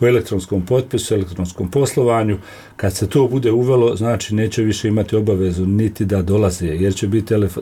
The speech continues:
elektronski certifikat kojim će se oni identifikovati u tom softveru i onda će mos-, moći u potpunosti online da podnose zahtjeve.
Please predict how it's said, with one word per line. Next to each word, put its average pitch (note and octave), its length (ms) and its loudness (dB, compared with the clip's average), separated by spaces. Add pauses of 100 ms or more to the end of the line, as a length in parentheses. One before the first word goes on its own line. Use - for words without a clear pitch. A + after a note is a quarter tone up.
elektronski G2+ 720 0 (360)
certifikat D3 920 0 (720)
kojim A#2 280 2
će A2 180 0
se - 160 0
oni A#2+ 180 2
identifikovati B2 920 0
u B2 60 2
tom A#2+ 200 -2
softveru B2 540 0 (400)
i A#2+ 300 2
onda G#2 360 2
će F#2 320 -2
mos-, G#2 360 0 (100)
moći A2 380 -2 (500)
u G#2 80 -2
potpunosti A2+ 680 -2
online G#2 300 2
da F2+ 80 0
podnose F2+ 440 -2
zahtjeve. - 480 -10